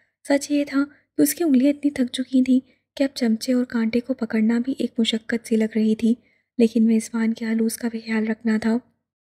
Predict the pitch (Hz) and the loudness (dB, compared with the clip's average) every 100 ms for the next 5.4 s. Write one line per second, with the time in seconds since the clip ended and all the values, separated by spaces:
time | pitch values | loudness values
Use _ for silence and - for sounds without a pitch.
0 | - 302 262 285 330 233 - 294 302 233 | 2 4 4 4 4 2 2 4 4 4
1 | 220 208 240 302 _ _ _ - 240 285 | 4 2 0 -4 _ _ _ -4 -2 0
2 | 262 277 285 208 240 - 349 240 233 208 | 2 2 4 4 4 2 -2 0 0 0
3 | 220 220 277 - _ _ _ - 254 254 | 0 2 0 -2 _ _ _ -4 -2 -2
4 | 294 262 233 269 269 277 262 254 220 214 | -4 -8 -4 -2 0 -2 -4 -6 -4 -2
5 | 220 220 226 | 0 0 -2